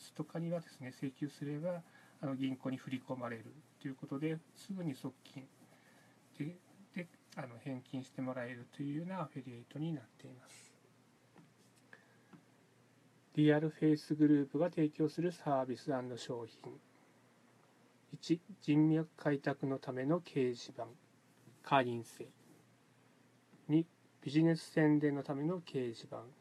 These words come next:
会員制。この一と二がですね、あの、掲示板、このリアルフェイスグループに参加、加入した方のみが使えるという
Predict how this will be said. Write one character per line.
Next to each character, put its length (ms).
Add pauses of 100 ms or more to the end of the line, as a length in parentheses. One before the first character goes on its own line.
(100)
会 180
員 240
制。 380 (2250)
こ 60
の 20
一 200
と 160
二 480
が 100
で 100
す 120
ね、 200
あ 60
の、 100
掲 300
示 100
板、 300 (920)
こ 140
の 200 (600)
リ 160
ア 60
ル 140
フ 80
ェ 100
イ 40
ス 160
グ 140
ル 180
ー 20
プ 140
に 120
参 320
加、 280 (220)
加 160
入 180
し 140
た 100
方 320
の 160
み 160
が 140
使 260
え 140
る 160 (1200)
と 100
い 240
う 40